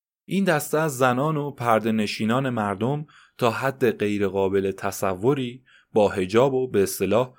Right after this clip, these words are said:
محجبه هستن و هرگز نامحرمی قادر به دیدن چهره اونا نیست و از اقوام درجه دومم کمتر کسی امکان اینو داره تا بتونه حتی چهره یا اندام محارم اونا رو به خاطر بیاره.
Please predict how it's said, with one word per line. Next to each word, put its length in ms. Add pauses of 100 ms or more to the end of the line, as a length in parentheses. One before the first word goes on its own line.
(140)
محجبه 560
هستن 440 (580)
و 60
هرگز 520
نامحرمی 760
قادر 400
به 140
دیدن 440
چهره 500
اونا 480
نیست 560 (180)
و 80
از 200
اقوام 520
درجه 440
دومم 720 (260)
کمتر 460
کسی 360
امکان 380
اینو 320
داره 420
تا 160
بتونه 320
حتی 320
چهره 640 (280)
یا 200
اندام 480
محارم 540
اونا 260
رو 280 (160)
به 80
خاطر 540
بیاره. 380